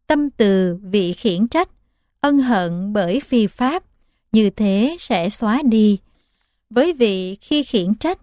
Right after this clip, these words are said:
và vị bị khiển trách, theo pháp không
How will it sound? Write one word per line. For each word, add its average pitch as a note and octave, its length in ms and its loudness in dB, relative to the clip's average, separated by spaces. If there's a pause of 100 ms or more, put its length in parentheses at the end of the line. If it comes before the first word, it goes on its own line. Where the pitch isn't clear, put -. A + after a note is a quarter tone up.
(480)
và A3+ 220 2
vị F#3+ 360 0
bị G3+ 320 0
khiển G3 320 -2
trách, F#4 220 -4 (600)
theo A#3 240 0
pháp A#3 400 -6 (160)
không B3 320 2